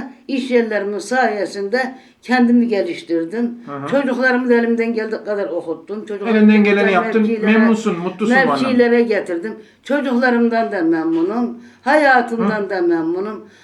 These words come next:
Speaker 1: Ama, ama, e, Su-, Sultan Süleyman'a demişler ki, "Ne gördün, ne işittin?" Sultan Süleyman demiş ki, "Beş yüz yaş, beş yüz sene yaşamış. Ne görüp ne işiteceğim? Bir söğüdün gölgesinden geçmişe döndüm." Yani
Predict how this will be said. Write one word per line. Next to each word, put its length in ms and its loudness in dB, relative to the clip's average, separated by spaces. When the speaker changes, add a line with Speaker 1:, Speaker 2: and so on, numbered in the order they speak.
Speaker 1:
Ama, 540 0
ama, 440 2
e, 220 -2
Su-, 240 -8
Sultan 420 -4
Süleyman'a 600 2
demişler 540 -2
ki, 120 -6
"Ne 140 4
gördün, 440 2
ne 220 0
işittin?" 540 -8
Sultan 380 -4
Süleyman 520 0
demiş 220 -4
ki, 160 -10
"Beş 240 -4
yüz 160 -4
yaş, 200 -4
beş 280 -2
yüz 160 -6
sene 240 -2
yaşamış. 460 -4
Ne 180 4
görüp 300 0
ne 220 -2
işiteceğim? 500 -6
Bir 100 -2
söğüdün 480 2
gölgesinden 720 0
geçmişe 580 -2
döndüm." 340 -10
Yani 400 -2